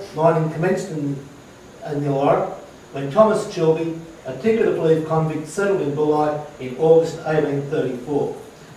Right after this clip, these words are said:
He'd been transported to Sydney for stealing sheep. His sentence was actually death,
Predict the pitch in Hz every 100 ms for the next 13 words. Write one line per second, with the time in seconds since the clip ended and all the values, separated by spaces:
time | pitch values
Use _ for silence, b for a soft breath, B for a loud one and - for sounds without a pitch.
0 | - 165 160 160 165 202 214 208 - 180
1 | 156 143 139 175 165 165 160 - - -
2 | 156 151 143 139 - - - - 226 -
3 | - - - - - - 127 - 208 208
4 | - 147 139 151 - 123 120 165 226 226
5 | -